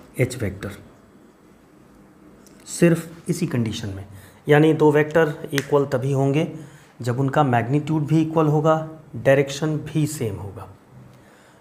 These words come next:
तो इसमें थोड़ा सा cautious रहिएगा equality of vectors में। अब यहाँ पर हम आपसे एक, अ, question पूछना चाहते हैं कि जैसे इस situation को देखिए, C vector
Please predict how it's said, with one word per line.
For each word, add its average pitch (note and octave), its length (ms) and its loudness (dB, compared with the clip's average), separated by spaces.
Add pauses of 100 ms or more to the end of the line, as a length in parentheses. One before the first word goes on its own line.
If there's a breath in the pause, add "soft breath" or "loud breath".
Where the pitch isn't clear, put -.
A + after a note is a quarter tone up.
तो C#3+ 320 2
इसमें C#3+ 320 -2
थोड़ा C#3 140 4
सा C#3 200 0
cautious C3+ 440 -4
रहिएगा D3 480 0 (240)
equality A#2+ 360 -2
of D3 160 4
vectors B2 420 -4
में। B2 180 -4 (560 loud breath)
अब E3+ 140 2
यहाँ F#3 180 6
पर A3 120 2
हम G3 140 2
आपसे F#3+ 260 2
एक, F#3 220 -6
अ, E3 420 4
question D#3+ 340 0
पूछना C#3+ 300 -2
चाहते B2 280 -2
हैं - 360 -6 (540 loud breath)
कि F#3 80 2
जैसे G3+ 600 2 (180)
इस F#3 140 -2
situation F3+ 460 0
को C#3+ 100 2
देखिए, G#2 360 -6 (1600 loud breath)
C A3 240 6
vector A3+ 340 4